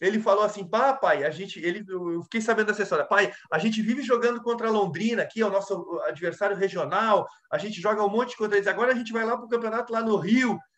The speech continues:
com a C B C, com o dinheiro da C B C, a gente vai ficar no hotel, legal, ó." Aí eles louco pra jogar contra o Flamengo, louco pra jogar contra o Minas, louco pra jogar, o que que eles fizeram? Jogaram contra o Londrina.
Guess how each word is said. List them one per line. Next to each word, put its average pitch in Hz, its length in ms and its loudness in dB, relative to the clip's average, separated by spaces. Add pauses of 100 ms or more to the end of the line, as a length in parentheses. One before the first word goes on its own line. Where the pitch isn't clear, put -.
(140)
com - 80 0
a 196 60 4
C - 120 -2
B 220 160 -2
C, 226 260 -2
com 220 80 -10
o 202 40 -4
dinheiro 202 180 0
da 208 80 0
C 208 140 -2
B 175 140 -4
C, 226 340 -2
a 185 80 2
gente 196 180 -10
vai 208 120 -2
ficar 208 160 -2
no 196 120 -2
hotel, 220 400 0
legal, 202 320 2
ó." 220 220 2 (500)
Aí 226 220 4
eles 240 220 -4
louco 311 280 6
pra 285 120 8
jogar 247 240 2
contra 226 200 0
o 220 60 -6
Flamengo, 254 640 2
louco 240 320 4
pra 233 100 2
jogar 220 260 -2
contra 214 240 -4
o 240 80 0
Minas, 240 440 0
louco 233 200 0
pra 226 100 -4
jogar, 214 180 -2
o - 20 -8 (160)
que 247 100 -8
que 226 100 -6
eles 294 120 -6
fizeram? 233 440 0 (760)
Jogaram 196 540 2
contra 226 280 -2
o 233 80 -2
Londrina. 190 480 -4